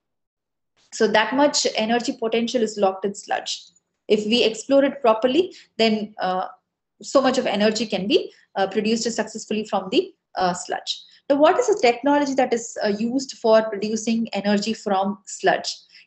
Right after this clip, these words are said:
This is again a conventional sec-, uh, uh, technology, uh, the anaerobic digesters, which I told you it is, uh, existing there in the treatment plants. Many, uh, treatment plants, they are using,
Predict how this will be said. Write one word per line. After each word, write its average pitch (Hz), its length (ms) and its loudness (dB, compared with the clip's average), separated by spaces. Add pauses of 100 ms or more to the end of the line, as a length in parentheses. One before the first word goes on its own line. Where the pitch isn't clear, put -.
This 277 140 4
is 285 120 4
again 262 480 2 (100)
a 214 120 -2
conventional 233 500 0
sec-, 226 340 -4
uh, 214 60 0
uh, 180 600 2
technology, 226 680 0 (320)
uh, 196 160 4
the 196 140 0
anaerobic 233 480 2
digesters, 220 720 0
which 220 180 -6
I - 140 -2
told 214 260 -2
you 226 60 -2
it 220 100 0
is, 202 160 -2 (100)
uh, 196 160 4
existing 220 520 -4
there 220 180 2
in 214 140 -2
the 202 80 2
treatment 208 400 -6
plants. 220 360 0
Many, 226 440 0
uh, 202 260 2 (100)
treatment 214 360 -2
plants, 208 260 2
they 202 100 2
are 196 120 0
using, 208 440 -2